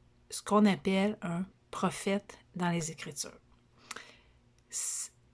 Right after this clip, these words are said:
c-, le mot abri, en abri, qui est hébreu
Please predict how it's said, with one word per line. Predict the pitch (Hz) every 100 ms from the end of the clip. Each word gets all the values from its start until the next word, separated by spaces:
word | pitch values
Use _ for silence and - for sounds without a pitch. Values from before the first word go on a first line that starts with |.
| _ -
c-, | - - -
le | 220 185
mot | 175 214
abri, | 214 185 165 208 302 - _ _ _ _
en | 214 208 196 175
abri, | 160 160 214 302 277 -
qui | - 156 156
est | 156 160 - -
hébreu | 196 190 185 170 170 160